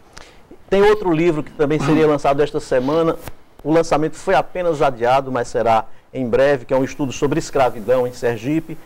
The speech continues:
Speaker 1: Um Pé Calçado e Outro no Chão, Liberdade e Escravidão em Sergipe. E, além da gráfica oficial, existem outros movimentos. Existe uma associação chamada Colmeia Literária, que também está, é, promovendo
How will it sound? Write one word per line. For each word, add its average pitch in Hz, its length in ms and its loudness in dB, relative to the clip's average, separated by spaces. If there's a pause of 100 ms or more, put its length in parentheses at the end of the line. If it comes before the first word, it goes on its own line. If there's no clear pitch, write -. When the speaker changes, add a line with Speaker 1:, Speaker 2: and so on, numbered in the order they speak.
(220)
Speaker 1:
Um 180 120 -6
Pé 160 260 0
Calçado 127 720 0
e 135 100 -6
Outro 143 300 -2
no 123 100 -4
Chão, 151 440 -2 (260)
Liberdade 123 800 0
e 139 60 -6
Escravidão 110 580 -4
em 113 40 -8
Sergipe. 147 640 -6 (400)
E, 208 280 -4 (160)
além 208 400 2
da 175 100 0
gráfica 127 360 -4
oficial, 127 440 -4
existem 170 360 -6
outros 170 220 -4
movimentos. 135 540 -6
Existe 135 220 -14
uma 135 100 -2
associação 127 640 -6
chamada 110 340 -6 (160)
Colmeia 143 380 -2
Literária, 107 640 -2
que - 80 -20
também 113 300 -10
está, 110 380 -4 (360)
é, - 60 -12 (100)
promovendo 135 720 -2